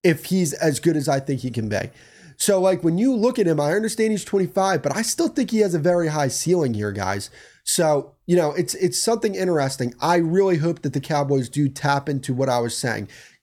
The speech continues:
Invest in the tight end position. Get multiple guys at that position. Put multiple tight ends on the field. Make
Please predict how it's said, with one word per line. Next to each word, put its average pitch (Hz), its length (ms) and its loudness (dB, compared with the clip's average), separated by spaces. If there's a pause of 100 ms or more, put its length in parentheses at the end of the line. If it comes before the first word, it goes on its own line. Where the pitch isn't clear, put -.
(120)
Invest 175 520 2
in 180 100 0
the 175 60 0
tight 170 260 0
end 170 180 -2
position. 131 380 -2
Get 151 200 0
multiple 160 600 2
guys 160 340 0
at 135 80 -6
that 143 220 -2
position. 131 340 -2
Put 156 180 -2
multiple 156 580 0
tight 160 280 -2
ends 156 160 -2
on 143 80 0
the 135 60 -2
field. 135 340 -2
Make 139 360 0